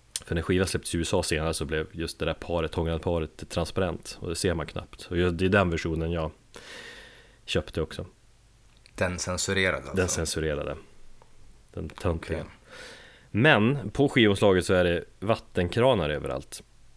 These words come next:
Speaker 1: Och vattenkran på engelska heter faucet.
Speaker 2: Ah! <laughs>
Speaker 1: Så skivan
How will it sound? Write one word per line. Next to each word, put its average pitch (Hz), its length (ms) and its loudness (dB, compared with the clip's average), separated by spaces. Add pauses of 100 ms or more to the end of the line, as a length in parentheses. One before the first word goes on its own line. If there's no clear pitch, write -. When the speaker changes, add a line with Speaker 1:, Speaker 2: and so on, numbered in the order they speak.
(580)
Speaker 1:
Och - 420 -6
vattenkran 101 600 0
på - 120 -2
engelska 82 560 -2
heter - 400 -8 (280)
faucet. - 760 -4 (1160)
Speaker 2:
Ah! 147 920 8 (1120)
<laughs> - 20 -6
Speaker 1:
Så 113 100 0
skivan 110 460 4